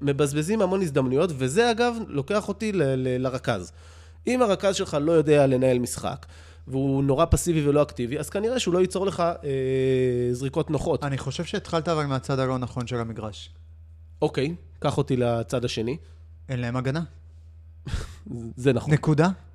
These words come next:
Speaker 1: <clears throat> זה נכון.
Speaker 2: נקודה, יש לך שני כוכבים שמחזיקים, אה, שטובים יותר בהגנה, בהתקפה
Speaker 1: מהמם.
Speaker 2: מאשר בהגנה משמעותית.
Speaker 1: נכון.
Speaker 2: משמעותית. עם השיפור של טאונס,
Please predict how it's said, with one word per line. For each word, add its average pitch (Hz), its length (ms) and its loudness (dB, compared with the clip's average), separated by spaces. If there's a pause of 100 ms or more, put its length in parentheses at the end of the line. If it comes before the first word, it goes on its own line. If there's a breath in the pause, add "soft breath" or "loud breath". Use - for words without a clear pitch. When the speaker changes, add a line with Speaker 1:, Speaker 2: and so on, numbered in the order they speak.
Speaker 1:
<clears throat> - 360 -6
זה - 80 -2
נכון. 320 180 -8 (160)
Speaker 2:
נקודה, 160 320 4
יש - 80 2
לך 147 100 -4
שני 160 180 -2
כוכבים 165 360 0
שמחזיקים, 139 760 -2
אה, 147 460 2 (600 soft breath)
שטובים 139 460 -2
יותר 175 220 0
בהגנה, 143 580 0
בהתקפה 131 360 0
Speaker 1:
מהמם. 156 80 0
Speaker 2:
מאשר 147 240 0
בהגנה 139 280 0
משמעותית. 135 920 -4
Speaker 1:
נכון. 120 200 -6 (420 soft breath)
Speaker 2:
משמעותית. 165 680 0
עם 254 220 -6
השיפור 247 480 -2
של 214 160 -6
טאונס, 202 600 -6